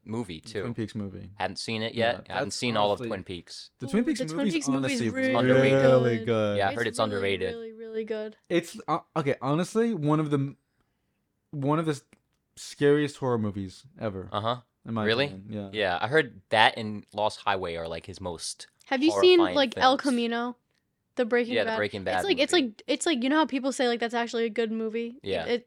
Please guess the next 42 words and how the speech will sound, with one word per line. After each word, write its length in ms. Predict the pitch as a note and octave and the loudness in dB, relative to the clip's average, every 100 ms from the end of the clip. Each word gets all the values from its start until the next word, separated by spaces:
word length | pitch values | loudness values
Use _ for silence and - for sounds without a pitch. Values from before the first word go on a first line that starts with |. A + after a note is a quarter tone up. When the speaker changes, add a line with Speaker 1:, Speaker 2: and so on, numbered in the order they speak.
| - | -6
Speaker 3:
it's 200 | A#3+ C4 | -4 -2
like 100 | C4 | -4
the 80 | A#3 | -4
same 240 | A#3 G#3+ | -6 -6
thing. 320 | G#3 E2 - - _ _ _ _ _ _ | -8 -12 -14 -20 _ _ _ _ _ _
It's 120 | B3+ D#4 | 0 0
Speaker 1:
Or, 40 | |
Speaker 3:
like 60 | B3+ | 4
s- 40 | |
Speaker 1:
yeah, 200 | C3 G#2+ | 6 6
yeah, 240 | G2 G2+ F#2 | 4 0 0
yeah. 100 | F#2 | -4
It's 160 | - | -4
like, 180 | G2 - | -6 -6
it's 120 | - | -8
like 140 | G#2 F2+ | -8 -6
a 260 | E2+ D#2+ - - | -6 -8 -12 -10
kind 160 | G2+ | -8
Speaker 3:
It's 80 | - | 0
Speaker 1:
of 20 | |
a 20 | D4+ | 4
Speaker 3:
not 140 | D#4+ | 6
just, 180 | D4+ D#4 | 4 4
like, 80 | C#4+ | 4
Speaker 1:
spin-off. 220 | C3+ C3 _ _ _ | 2 -2 _ _ _
Speaker 3:
yeah, 260 | C#4 E4+ E4 | 0 6 6
it's, 80 | A#3+ | 4
like, 120 | C#4 | 0
kind 200 | - F4 | 0 2
of 60 | E4 | 2
a 60 | C4 | 0
spin-off, 460 | - A#3+ B3 B3+ | -2 -2 0 2
Speaker 2:
But 100 | F3+ | 4
Speaker 3:
and 80 | E3 | 4
it's 120 | A3 | 2
just, 80 | - | -2
Speaker 2:
it's 60 | F#3 | 0
Speaker 3:
like, 180 | D#4 G3+ | 0 0
Speaker 2:
really 200 | D3+ A3+ | 2 2
integral. 800 | E3+ - - C#3 C3 A2+ G2+ G2 | 0 -4 -2 -2 0 0 0 -2
Speaker 1:
Is 100 | A#2+ | -2
it? 200 | D3 D#3 | -2 -2